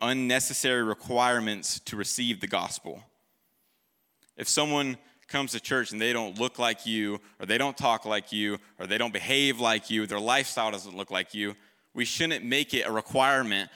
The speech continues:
for them to come to church. They have to clean up their life and look like us to come to church. No, we should make changes in our approach, meet them where they are at, and then expect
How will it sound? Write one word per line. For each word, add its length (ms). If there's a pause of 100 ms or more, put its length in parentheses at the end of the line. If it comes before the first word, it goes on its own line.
(140)
for 160
them 640 (680)
to 80
come 180
to 80
church. 720 (420)
They 140
have 160
to 80
clean 280
up 120
their 100
life 240
and 140
look 160
like 180
us 540 (540)
to 100
come 140
to 60
church. 460
No, 300 (280)
we 380
should 220
make 400 (480)
changes 440
in 100
our 240
approach, 560 (140)
meet 280
them 120
where 140
they 340
are 200
at, 320 (640)
and 160
then 100
expect 540